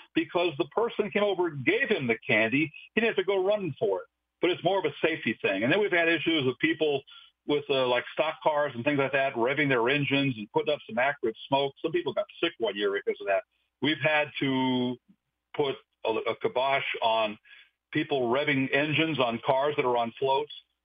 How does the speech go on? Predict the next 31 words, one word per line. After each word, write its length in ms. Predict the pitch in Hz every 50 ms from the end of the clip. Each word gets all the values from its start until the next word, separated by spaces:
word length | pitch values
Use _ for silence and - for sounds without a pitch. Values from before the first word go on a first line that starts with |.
| _ _ _ -
and 160 | 151 151 165
also 560 | 185 214 214 - - 220 214 214 208 202 196 -
people 240 | - 190 185 190 185
doing 360 | 160 170 170 170 165 151 135
reckless 360 | 131 147 156 - - 165 147 - -
behavior. 520 | 147 139 127 120 123 127 120 113 107 - -
We 140 | 107 135 160
had 100 | 170 160
a 80 | 147
group 260 | 104 - 139 143 151 143 -
one 200 | 151 151 143 139
year 240 | 139 151 151 147
of 100 | 131 117 _ -
guys 340 | 127 131 139 143 147 -
on, 380 | - - - - - 240 240 233 _ _ - - - _ _ -
like, 220 | - 127 120 113 - -
uh, 300 | 127 117 113 110 107 117 123
A 180 | 147 147 147 - -
T 140 | 160 147
Vs, 420 | 135 135 143 147 151 156 156 147 -
and 100 | 120 120
they're 140 | 135 147 135
doing 240 | 147 143 143 127
wheelies 380 | 110 120 135 151 151 151 139 123
down 220 | 139 135 131 131 120
the 80 | 120
street. 380 | - - - 143 143 147 147 147 _ _ _ _ _ _ _ _ _ _ _ _ _ _ _ -
We 120 | 147 180
don't 180 | 214 214 202 180
want 240 | 175 180 180 170 -
this 140 | 165 160